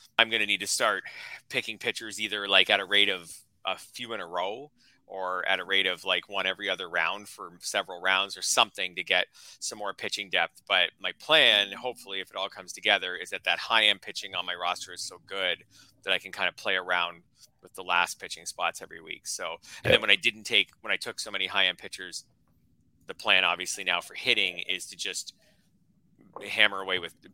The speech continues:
Speaker 1: the other teams in my league with depth and have, you know, a s-,
Speaker 2: Right.
Speaker 1: scenario where everybody in my lineup every week is,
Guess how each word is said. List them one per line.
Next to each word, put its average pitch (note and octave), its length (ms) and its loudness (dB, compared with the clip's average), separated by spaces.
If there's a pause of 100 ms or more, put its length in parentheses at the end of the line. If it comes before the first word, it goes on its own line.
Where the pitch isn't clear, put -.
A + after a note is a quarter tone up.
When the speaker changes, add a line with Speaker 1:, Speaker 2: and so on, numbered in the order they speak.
(140)
Speaker 1:
the G#2+ 120 0
other G2 160 0
teams F#2+ 240 -12
in F#2+ 60 -6
my F2+ 60 2
league F2 220 -4
with - 160 -14
depth - 480 -4
and F2+ 100 -4
have, F2 340 0 (280)
you G2 120 -10
know, F2+ 80 -10
a F2 40 -10
s-, - 240 -4
Speaker 2:
Right. E2+ 160 2
Speaker 1:
scenario F2+ 460 -6
where F2+ 180 -4
everybody F2+ 460 -2
in F2 80 -2
my F2 120 0
lineup F2 380 0
every F2+ 160 -14
week E2+ 200 -14
is, E2+ 120 -14